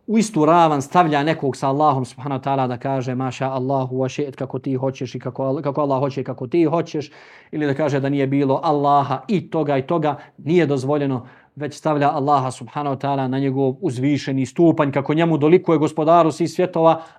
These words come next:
a nakon toga, jel, stavi onoga koga hoće, ako hoće, jel.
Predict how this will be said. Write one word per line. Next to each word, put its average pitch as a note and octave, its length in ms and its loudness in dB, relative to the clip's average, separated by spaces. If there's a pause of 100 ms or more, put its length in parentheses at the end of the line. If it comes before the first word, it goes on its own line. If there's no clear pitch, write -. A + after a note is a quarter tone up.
a B3+ 140 -2
nakon A3 400 0
toga, C#3+ 340 2
jel, C#3 200 2 (300)
stavi C#3+ 360 -2
onoga C#3+ 380 0
koga C#3 320 -2
hoće, D#3 380 -2
ako G#3 280 2
hoće, D#3 400 -2
jel. C3+ 160 4